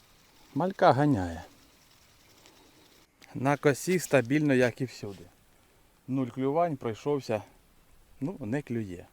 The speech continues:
Що? Перебирати приманки я тут не буду, бо я, ну, я не люблю такі місця, оці піщані. Тут можна піймати рибу, і люди ловлять. Але треба ходити годинами, щоб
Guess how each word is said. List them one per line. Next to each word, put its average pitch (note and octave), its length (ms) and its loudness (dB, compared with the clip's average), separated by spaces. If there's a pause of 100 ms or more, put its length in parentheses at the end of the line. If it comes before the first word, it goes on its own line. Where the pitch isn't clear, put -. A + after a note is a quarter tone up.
(160)
Що? E2 160 -16 (440)
Перебирати D3 560 2
приманки C#3+ 460 -2
я C3 40 -2
тут C3 140 -12
не C#3 100 -2
буду, C#3+ 260 -4
бо G#2 160 -6
я, B2 160 -4 (640)
ну, C#3+ 100 -2
я F3 80 2
не E3+ 120 2
люблю B2+ 260 -2
такі G2 240 -6
місця, G#2 400 2
оці - 160 -10
піщані. F2 580 -10
Тут C#3 380 -4
можна D#3 360 4
піймати A2 400 -6
рибу, A#2+ 360 -6
і - 80 -10
люди B2 220 -2
ловлять. F2+ 360 -4 (800)
Але E3+ 200 4
треба C#3+ 300 2
ходити C3+ 560 0
годинами, F#2+ 800 -4 (360)
щоб - 180 -12